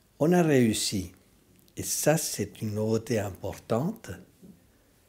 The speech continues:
on a réussi à développer un tourisme qui contribue à la conservation. C'est pas un tourisme polluant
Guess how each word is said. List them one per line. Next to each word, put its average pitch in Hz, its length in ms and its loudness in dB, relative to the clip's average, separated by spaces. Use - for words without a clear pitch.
on 139 140 0
a 143 80 0
réussi 165 720 2
à - 320 -4
développer 131 600 6
un 117 160 4
tourisme 190 800 2
qui 185 160 0
contribue 147 960 0
à 127 120 4
la 127 140 4
conservation. 104 720 -8
C'est - 320 -2
pas 175 220 6
un 127 100 2
tourisme 151 800 0
polluant 120 540 2